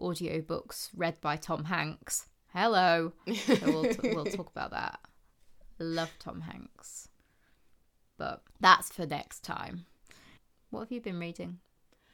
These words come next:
Speaker 1: Anything good?
Speaker 2: Um, v-, v-, absolute mind blank. I don't know. I have actually just
Speaker 1: <laughs>
Speaker 2: finished,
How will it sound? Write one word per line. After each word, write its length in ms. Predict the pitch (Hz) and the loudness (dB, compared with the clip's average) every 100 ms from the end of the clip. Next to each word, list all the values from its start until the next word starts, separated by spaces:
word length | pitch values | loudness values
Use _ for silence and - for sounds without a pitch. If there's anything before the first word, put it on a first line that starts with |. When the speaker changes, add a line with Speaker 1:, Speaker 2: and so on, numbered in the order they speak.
| _ | _
Speaker 1:
Anything 160 | 214 214 | -14 -4
good? 420 | 247 269 269 269 | 0 2 0 -4
Speaker 2:
Um, 20 | 196 _ - - - - _ _ _ _ _ _ - | -6 _ -20 -20 -20 -20 _ _ _ _ _ _ -10
v-, 220 | 196 214 - | -6 -6 -8
v-, 400 | 190 - - 180 - | -16 -18 -18 4 8
absolute 360 | 220 - 233 | 10 8 4
mind 220 | 180 170 | 4 2
blank. 220 | 165 165 - | 2 0 2
I 60 | 190 | 4
don't 220 | 196 180 | 6 6
know. 180 | 160 156 - - | 4 -2 -4 0
I 60 | 208 | 2
have 360 | 214 254 247 - | 8 6 6 2
actually 440 | 233 233 247 220 202 | 2 4 2 0 2
just 360 | 214 214 - | 2 2 0
Speaker 1:
<laughs> 20 | |
Speaker 2:
finished, 500 | 214 208 170 - - | -2 0 2 2 4